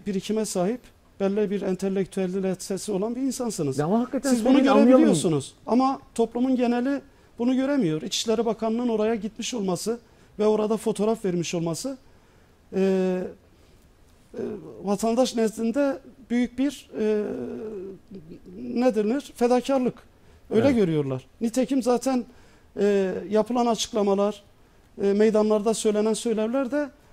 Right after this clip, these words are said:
Speaker 1: o toplumun büyük bir kesimini oluşturan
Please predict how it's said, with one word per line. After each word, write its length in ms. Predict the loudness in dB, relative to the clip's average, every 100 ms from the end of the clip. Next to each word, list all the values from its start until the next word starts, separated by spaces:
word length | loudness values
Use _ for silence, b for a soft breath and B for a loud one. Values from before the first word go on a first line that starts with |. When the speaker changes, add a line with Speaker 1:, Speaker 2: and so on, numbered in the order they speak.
| b b
Speaker 1:
o 320 | 4 4 4 0
toplumun 420 | -2 0 0 2
büyük 240 | 4 2
bir 100 | 0
kesimini 420 | -2 -2 -2 -2 0
oluşturan 560 | 0 -2 -2 -2 -2